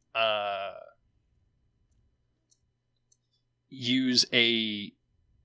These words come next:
kazoo to either, um,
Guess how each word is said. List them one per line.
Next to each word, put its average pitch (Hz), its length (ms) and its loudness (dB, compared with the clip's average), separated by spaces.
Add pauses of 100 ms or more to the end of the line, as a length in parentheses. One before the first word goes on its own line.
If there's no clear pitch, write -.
(100)
kazoo 131 560 4 (2250)
to 113 400 2 (100)
either, 113 680 4 (160)
um, 101 560 2